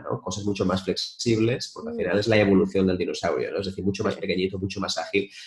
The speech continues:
Speaker 1: y sobre todo más fácil para empezar. Nadie tiene tres, cuatro horas en una mañana. Nadie las tiene. Al final casi todo el mundo tenemos media horita, una horita y después
Speaker 2: Mm.
Speaker 1: nos van a interrumpir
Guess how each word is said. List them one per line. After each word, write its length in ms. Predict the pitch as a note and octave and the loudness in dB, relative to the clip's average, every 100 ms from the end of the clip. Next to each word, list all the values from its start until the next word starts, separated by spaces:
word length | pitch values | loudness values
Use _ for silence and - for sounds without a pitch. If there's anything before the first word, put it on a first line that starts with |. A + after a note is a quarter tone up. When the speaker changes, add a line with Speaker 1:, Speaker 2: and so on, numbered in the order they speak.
| - | -20
Speaker 1:
y 60 | - | -10
sobre 180 | G#2 F2+ | -2 2
todo 200 | G2 G#2 | 2 2
más 180 | F#2+ - | 0 -4
fácil 220 | F#2 F#2 | -12 -10
para 180 | C#2+ C2+ | -8 -10
empezar. 320 | - _ - - | -12 _ -14 4
Nadie 320 | A#2+ C#3 C#3+ | 6 8 6
tiene 300 | B2 A#2+ G#2 | 6 6 6
tres, 200 | G2+ F#2+ | 2 0
cuatro 220 | F#2 F#2 | 0 2
horas 140 | F2+ F2+ | 2 0
en 60 | E2+ | -4
una 100 | D#2+ | -4
mañana. 340 | C#2+ C#2+ C2 - _ | -6 -10 -12 -18 _
Nadie 180 | F#2+ F#2+ | -2 0
las 160 | F2 - | 0 2
tiene. 220 | F2+ G#2 | 2 0
Al 80 | - | -2
final 380 | - E2+ F#2 F#2+ | -6 -4 -4 -6
casi 160 | G2 F#2+ | -12 -2
todo 100 | F#2+ | 2
el 60 | |
mundo 160 | F#2+ G2+ | 2 2
tenemos 300 | F#2 F#2+ G#2 | 2 0 2
media 220 | G2+ E2+ | 2 4
horita, 280 | G#2+ C#3 A2 | 2 2 2
una 160 | G#2 F#2+ | 2 2
horita 380 | A#2 C3 A2+ - | 2 2 -4 0
y 80 | |
después 240 | F#2 G#3 F#2 | 0 0 -2
Speaker 2:
Mm. 40 | |
Speaker 1:
nos 80 | G2 | -2
van 100 | F#2 | 0
a 20 | G2 | 0
interrumpir 600 | F#2+ F#2 - A2 B2 | -2 -8 -6 0 0